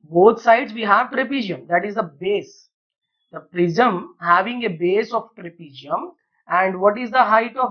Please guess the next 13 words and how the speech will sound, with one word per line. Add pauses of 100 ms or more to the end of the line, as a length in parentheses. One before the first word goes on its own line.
(120)
this (560)
prism, (520)
that
is
nothing
but
breadth
of
the
pool. (600)
Understand (140)
clearly. (800)
Okay.